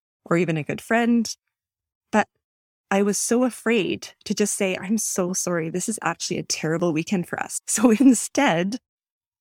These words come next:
I said, we would love you to come. It would be so amazing. I do need to tell you some of the things we have to do this weekend, just so that you know there'll be some times when we're not around.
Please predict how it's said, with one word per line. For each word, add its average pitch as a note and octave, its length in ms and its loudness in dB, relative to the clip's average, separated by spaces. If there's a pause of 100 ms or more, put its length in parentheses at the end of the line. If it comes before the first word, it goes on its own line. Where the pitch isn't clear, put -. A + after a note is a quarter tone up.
I G#3+ 140 2
said, F3 460 -2 (420)
we D#4 120 6
would A4+ 180 0 (100)
love F#4+ 220 6
you G4+ 120 10
to G#4 120 -2
come. F4+ 600 4 (160)
It E4+ 60 4
would G4 120 2
be A4+ 80 -4
so F#4+ 360 0
amazing. F4+ 680 6 (460)
I B3+ 60 4
do C#4 160 4
need F4 160 4
to F4+ 100 -2
tell D#4 200 4
you A#3+ 260 4
some C#4 200 4
of B3 80 2
the B3 80 2
things B3 280 2
we A#3 100 0
have G3+ 220 -2
to G3 80 -2
do A#3+ 200 2
this G#3 180 0
weekend, F3+ 340 -4
just G3 200 -4
so G3 120 -2
that F3+ 220 0
you F3 240 -2
know E3 380 2
there'll E3 160 2
be E3+ 100 0
some E3+ 200 -4
times D#3+ 300 -4
when E3 100 -2
we're D#3+ 120 0
not D3 240 -2
around. E3 520 -2